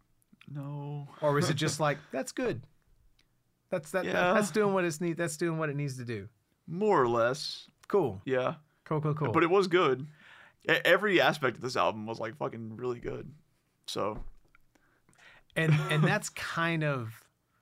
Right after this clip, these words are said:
Speaker 2: that's
Speaker 1: It, it, it's, to me, it's one of those things where it's like, because I'm not a drummer, if I don't notice it, then it's doing its job.
Speaker 2: You're exactly right.
Speaker 1: <laughs> Right?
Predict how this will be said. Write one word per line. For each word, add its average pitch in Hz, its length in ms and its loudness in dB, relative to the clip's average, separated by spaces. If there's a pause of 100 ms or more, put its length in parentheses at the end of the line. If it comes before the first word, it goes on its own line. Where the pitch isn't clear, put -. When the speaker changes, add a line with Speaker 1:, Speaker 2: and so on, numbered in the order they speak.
(640)
Speaker 2:
that's 123 160 0
Speaker 1:
It, 202 280 2
it, - 100 -6
it's, 185 180 2 (640)
to 226 100 -8
me, 262 100 -2
it's 214 100 -4
one 208 140 -2
of 185 40 6
those 160 100 4
things 175 240 -2
where 165 100 2
it's 156 100 -4
like, 151 260 2 (1500)
because 151 240 2
I'm 160 160 4
not 135 200 4
a 117 40 0
drummer, 92 480 -12 (800)
if 143 140 2
I 143 100 4
don't 170 360 0
notice 131 380 0
it, - 180 -6 (260)
then 131 220 -2
it's 117 160 -8
doing 127 300 -4
its 117 140 -12
job. 80 380 -2 (840)
Speaker 2:
You're 160 300 -2
exactly 190 440 -2
right. - 320 4
Speaker 1:
<laughs> - 40 0
Right? 147 400 6